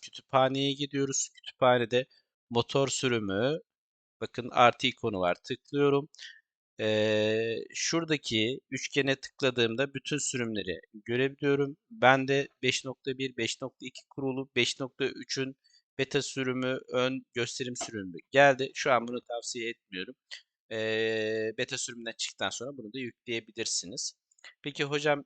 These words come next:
yüklerken dikkat etmemiz gereken bir şeyler var mı? Elbette. Yükledikten sonra beş nokta ikiyi yüklemenizi tavsiye ediyorum. Seçenekler. Bakın burada Android dört nokta otuz dört gigabayt.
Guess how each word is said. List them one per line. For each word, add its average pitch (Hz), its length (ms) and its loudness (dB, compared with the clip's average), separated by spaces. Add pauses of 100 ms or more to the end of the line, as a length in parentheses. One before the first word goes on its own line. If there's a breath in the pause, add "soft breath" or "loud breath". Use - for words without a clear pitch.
(100)
yüklerken 135 600 0
dikkat - 240 -18
etmemiz 127 340 -10
gereken 127 400 -6
bir - 40 -6
şeyler 120 340 0
var 117 220 0
mı? 98 60 -10 (140)
Elbette. 95 440 -4
Yükledikten 120 880 -8
sonra 95 640 -6 (540 loud breath)
beş 160 200 -2
nokta 156 220 -4
ikiyi 156 460 -6
yüklemenizi 117 540 -8
tavsiye 104 400 -4
ediyorum. 101 260 -8 (540 loud breath)
Seçenekler. - 920 -6 (500)
Bakın 127 320 -10
burada 127 440 -4 (1300)
Android 143 520 -2 (920)
dört 131 300 4
nokta 127 260 -6
otuz - 280 -8
dört 110 200 -4
gigabayt. 82 380 -2